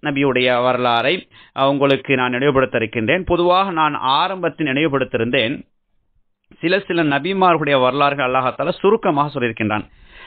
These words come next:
அதற்கேற்ப யூனுஸ் அலைஹிஸ்ஸலாத்து வஸ்ஸலாமுடைய வரலாறையும் அல்லாஹ் தஆலா, அஹ், சுருக்கமாகத்தான் நினைவுபடுத்தியிருக்கின்றான். சுருக்கமாக அந்த சொல்லப்பட்ட தகவல்களை உங்களது சிந்தனைக்கு எடுத்துக்காட்டி,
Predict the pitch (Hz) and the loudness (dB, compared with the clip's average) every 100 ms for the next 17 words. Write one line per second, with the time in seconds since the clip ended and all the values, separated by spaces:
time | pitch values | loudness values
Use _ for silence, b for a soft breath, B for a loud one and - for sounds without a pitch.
0 | B 139 - 156 170 - 202 190 160 180 | B 0 0 -2 -2 0 0 0 0 0
1 | 185 165 156 156 - 147 143 139 - 143 | -2 -2 -2 -4 0 0 0 -6 0 2
2 | 135 131 123 113 120 147 147 170 139 131 | 4 2 2 0 0 2 0 0 0 0
3 | 127 131 131 113 147 B B B 147 147 | 0 0 2 2 0 B B B 0 0
4 | - 190 208 175 156 147 - 151 135 147 | 0 -2 0 -2 0 0 0 -2 0 0
5 | 135 127 117 113 117 107 170 - b b | 0 -2 -4 -4 -2 0 -2 -4 b b
6 | - 190 190 180 180 180 165 151 143 135 | 0 0 2 2 2 0 -2 2 4 4
7 | 127 123 151 160 156 151 - 131 123 - | 2 2 2 2 2 -2 0 0 0 -2
8 | 131 135 147 139 131 131 156 139 131 127 | -2 0 0 0 0 0 2 2 2 0
9 | - 143 156 147 - 131 123 110 - 143 | -2 0 0 0 -2 0 0 0 0 -2
10 | - 127 117 113 131 | -2 -2 -4 -4 -4